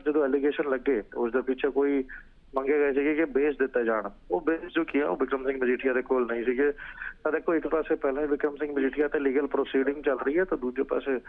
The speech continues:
ਹੁਣ ਕਿਹਾ ਜਾ ਸਕਦਾ ਕਿ ਜਿਹੜਾ ਖਾਸ ਤੌਰ ਤੇ, ਅਹ, ਹੁਣ ਮਾਨਹਾਨੀ ਦਾ ਵੀ ਕੇਸ ਪਾਇਆ ਸੀਗਾ, ਉਹ ਵੀ ਕਿਤੇ ਨਾ ਕਿਤੇ ਉਲਟ ਪੈਂਦਾ ਹੋਇਆ ਨਜ਼ਰ ਆ ਰਿਹਾ, ਅਹ, ਬਿਕਰਮ ਸਿੰਘ ਮਜੀਠੀਆ ਤੇ, ਕਿਉਂਕਿ ਉਹਨਾਂ ਵੱਲੋਂ ਭ੍ਰਿਸ਼ਟਾਚਾਰ ਦੇ ਆਰੋਪ ਜੋ ਕੀ ਆ, ਉਹ ਪੀ ਐਸ ਤੇ ਲਾਏ ਗਏ ਸੀਗੇ।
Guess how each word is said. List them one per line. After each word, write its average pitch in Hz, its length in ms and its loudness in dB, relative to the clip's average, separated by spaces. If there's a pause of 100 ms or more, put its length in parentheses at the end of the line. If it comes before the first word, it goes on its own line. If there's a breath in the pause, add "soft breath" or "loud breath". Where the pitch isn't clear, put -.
(480 loud breath)
ਹੁਣ 135 380 0
ਕਿਹਾ 131 260 0
ਜਾ 131 140 2
ਸਕਦਾ 131 320 -2
ਕਿ 139 240 0 (480 loud breath)
ਜਿਹੜਾ 131 380 0 (320)
ਖਾਸ 131 180 -2
ਤੌਰ 127 200 -2
ਤੇ, 127 260 2
ਅਹ, - 560 -6
ਹੁਣ 127 480 -4
ਮਾਨਹਾਨੀ 127 460 -2
ਦਾ 139 60 2
ਵੀ 139 100 0
ਕੇਸ 135 300 0
ਪਾਇਆ 131 160 2
ਸੀਗਾ, 135 200 2
ਉਹ 160 140 4
ਵੀ 151 100 2
ਕਿਤੇ 139 160 -2
ਨਾ 131 60 0
ਕਿਤੇ 127 200 0
ਉਲਟ 135 240 2
ਪੈਂਦਾ 120 300 0
ਹੋਇਆ 113 280 0
ਨਜ਼ਰ 104 160 0
ਆ 107 120 2
ਰਿਹਾ, 113 160 0
ਅਹ, - 920 -4
ਬਿਕਰਮ 120 280 -2
ਸਿੰਘ 120 180 -6
ਮਜੀਠੀਆ 113 440 0
ਤੇ, 123 160 0
ਕਿਉਂਕਿ 131 380 -2
ਉਹਨਾਂ 127 220 0
ਵੱਲੋਂ 135 160 0
ਭ੍ਰਿਸ਼ਟਾਚਾਰ 120 520 -2
ਦੇ 131 220 2
ਆਰੋਪ 120 320 0
ਜੋ 113 120 0
ਕੀ 113 140 -4
ਆ, 123 60 0
ਉਹ 151 320 -4
ਪੀ 127 180 -6
ਐਸ 120 200 0
ਤੇ 131 80 0
ਲਾਏ 113 220 0
ਗਏ 117 140 0
ਸੀਗੇ। 139 240 -2